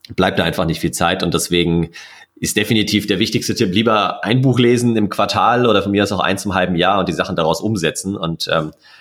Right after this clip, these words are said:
ja, ich habe jetzt gerade ein eigenes Buch geschrieben, können wir nachher nochmal drüber sprechen. Auf jeden Fall habe ich da so ein Bonuskapitel am Ende reingepackt, was machen, machen, machen heißt, ähm, wo es genau darum geht, ja, wie komme ich vom Lesen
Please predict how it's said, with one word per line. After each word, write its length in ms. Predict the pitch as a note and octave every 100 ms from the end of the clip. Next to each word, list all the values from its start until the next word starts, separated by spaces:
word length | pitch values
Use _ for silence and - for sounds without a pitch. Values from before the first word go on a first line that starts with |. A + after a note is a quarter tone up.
| -
ja, 80 | -
ich 80 | F#2
habe 100 | F#2+
jetzt 160 | F2 -
gerade 220 | F2+ F#2
ein 320 | F2 F2 E2+
eigenes 360 | - C#3 B2+ -
Buch 160 | C#3+
geschrieben, 420 | - - B2 B2 A2
können 220 | F#2+ F#2 _ -
wir 120 | G2+
nachher 140 | F#2+ G2+
nochmal 160 | A2
drüber 180 | G#2 G#2+
sprechen. 340 | - G#2 G#2+ G2
Auf 100 | G2
jeden 120 | G2
Fall 140 | G2
habe 100 | F#2
ich 80 | F2+
da 120 | F#2
so 80 | F#2+
ein 80 | F2+
Bonuskapitel 580 | G#2 A2 - F2+ F#2+ F2+
am 80 |
Ende 220 | E2+ F#2+ E2
reingepackt, 560 | F2 F2+ - F2 -
was 160 | E2+ F2
machen, 300 | F2 G2 E2+
machen, 260 | E2 -
machen 280 | E2 D2+ F2
heißt, 380 | D2+ D#2+ - - - - - - - -
ähm, 320 | D#2+ D#2 D2
wo 140 | F2
es 240 | F2+ - -
genau 240 | F2 D#2+
darum 220 | E2 E2+
geht, 200 | D#2+ D#2+
ja, 140 | C#2+ D2+
wie 80 | D#2
komme 160 | E2+
ich 100 | E2+
vom 240 | E2+ D#2 D2+ _ _ _
Lesen 680 | E2+ F2+ G#2+ G#2+ G2 F#2+